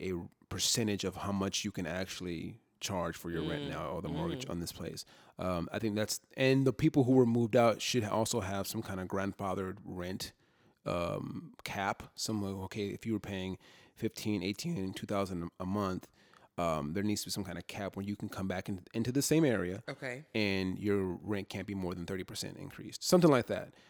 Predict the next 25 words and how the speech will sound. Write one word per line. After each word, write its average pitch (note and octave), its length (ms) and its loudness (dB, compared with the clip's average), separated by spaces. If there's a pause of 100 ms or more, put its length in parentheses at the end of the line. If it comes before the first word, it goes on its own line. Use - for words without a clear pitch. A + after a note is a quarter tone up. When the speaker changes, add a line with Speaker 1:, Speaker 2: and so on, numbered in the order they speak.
(200)
Speaker 1:
Um, G#2+ 240 4
'cause A#2+ 160 0
one, D#3+ 220 12
that's, D3+ 300 10 (260)
again, D3 400 6 (720)
no E3 140 4
matter A3 260 6
what, B2 320 6
if G#2+ 160 -2
you F#3 160 4
are D#3+ 80 10
a B2 40 6
developer G#2+ 500 4
and G#2 200 -4
you A#2+ 100 4
tear A#2+ 240 2
down, A2 300 2
you G#2+ 100 0
build G#2+ 280 2
up, G#2+ 200 2
you C#3+ 120 2
want A#2+ 420 2
people A2 360 2
in G2+ 180 4
there. C2+ 260 -8